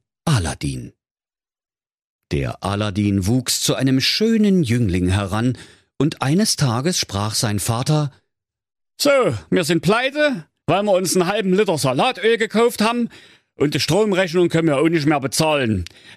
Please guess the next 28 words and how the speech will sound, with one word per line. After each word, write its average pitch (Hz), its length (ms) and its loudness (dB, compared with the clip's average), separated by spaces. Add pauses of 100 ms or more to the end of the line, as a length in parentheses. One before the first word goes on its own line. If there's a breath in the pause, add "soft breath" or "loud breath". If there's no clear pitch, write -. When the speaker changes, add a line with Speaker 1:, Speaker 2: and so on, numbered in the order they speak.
Speaker 2:
Deshalb 220 440 -2
schicke 226 240 -2
ich 190 200 -2
nun 320 260 4
deine 226 300 -2
sechs 214 260 -2
Brüder 240 400 2
zum 202 240 0
Verhungern 202 540 2
in 170 180 0
den 143 220 0
tiefen, 196 400 2
dunklen 165 400 0
Märchenwald. 175 840 0 (340 loud breath)
Und 147 160 -2
du, 285 120 4
Aladdin, 240 560 2
gehst 190 320 -2
bitte 214 160 0
mal 190 160 2
in 156 160 -2
den 131 100 -4
Baumarkt 196 640 0
und 139 140 2
holst 165 480 0
uns 165 240 0
eine 139 180 0
Energiesparlampe.“ 160 1300 0